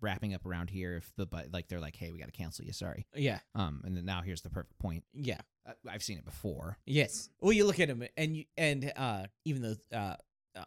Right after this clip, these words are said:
Speaker 2: Aizen was a much better character, but he was, like, that perspective.
Speaker 1: Yeah, yeah.
Speaker 2: He wasn't, like, the first one you saw, but he, he turned, it turned out that he was in control of everything the whole time.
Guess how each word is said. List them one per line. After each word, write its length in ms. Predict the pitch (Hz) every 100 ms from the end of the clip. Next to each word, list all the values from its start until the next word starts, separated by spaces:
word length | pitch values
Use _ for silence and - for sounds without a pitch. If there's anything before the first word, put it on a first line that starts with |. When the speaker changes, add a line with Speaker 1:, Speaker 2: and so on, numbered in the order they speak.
| -
Speaker 2:
Aizen 280 | 123 110 113
was 160 | 107
a 20 |
much 200 | 104 104
better 180 | - 107
character, 520 | - - 147 127 -
but 140 | 95 110
he 60 |
was, 160 | 120 117
like, 160 | 117 -
that 460 | 123 110 127 117
perspective. 520 | - 117 - 92 - -
Speaker 1:
Yeah, 460 | 147 143 117 110 107 -
yeah. 180 | 101 95
Speaker 2:
He 80 |
wasn't, 280 | 170 165 156
like, 180 | 135 110
the 120 | 120
first 500 | 113 - 135 139 -
one 200 | 139 135
you 220 | 123 123
saw, 480 | 117 - 92 82 101 - _
but 120 | 139 131
he, 220 | 127 - _ -
he 260 | 123 127
turned, 300 | 139 147 143
it 220 | 139 120
turned 180 | - 131
out 160 | 117 113
that 120 | 117
he 80 | 123
was 180 | 123 117
in 80 | 117
control 320 | 117 127 110
of 80 | 113
everything 320 | 110 101 107
the 60 | 98
whole 140 | 104
time. 300 | - 107 80